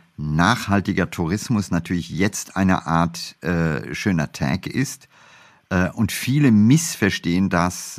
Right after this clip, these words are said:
äh, nach dem Motto, „Eigentlich machen wir weiter wie bisher, aber jetzt, äh, stempeln wir das Ganze als nachhaltig.“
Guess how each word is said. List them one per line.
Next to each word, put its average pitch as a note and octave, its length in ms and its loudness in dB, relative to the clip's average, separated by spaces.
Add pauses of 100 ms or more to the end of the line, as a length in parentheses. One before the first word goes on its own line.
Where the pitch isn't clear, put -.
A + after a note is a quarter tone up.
äh, D2+ 160 -6
nach F2 220 -2
dem F#2+ 160 2
Motto, F#2 340 0
„Eigentlich F#2 320 -4
machen F#2 240 0
wir E2+ 140 0
weiter F2 360 0
wie E2 120 -2
bisher, F2 560 -2
aber E2 240 0
jetzt, - 440 -6
äh, C#2 320 -4
stempeln F2+ 520 0
wir D#2+ 80 2
das D#2 180 -6
Ganze D#2+ 320 -2
als - 160 -10
nachhaltig.“ E2+ 560 -4